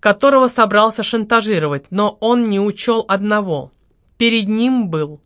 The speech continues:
матёрый хищник, прошедший огонь и воду, Дмитрий Парамонов. Он собирался идти в политику.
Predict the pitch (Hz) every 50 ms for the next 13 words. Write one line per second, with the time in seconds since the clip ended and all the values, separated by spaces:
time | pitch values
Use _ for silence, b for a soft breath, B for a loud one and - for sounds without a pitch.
0 | _ _ _ - 180 190 208 208 208 - - 226 220 220 214 - - - 226 -
1 | - - - - - - - _ _ B B B B B B B - 214 208 -
2 | - 233 202 - - 226 220 214 208 220 226 226 226 214 220 226 214 214 220 214
3 | 185 160 160 147 139 143 175 180 202 214 220 208 214 220 233 220 220 226 220 220
4 | 220 226 220 214 185 160 143 139 135 - - _ _ _ - 214 220 214 214 -
5 | - 226 202 190 214 214 220 214 214 208 208 - - 214 - - - 196 185 _
6 | _ - - 214 - - _ - 214 208 226 262 262 247 - - - _ - 143
7 | -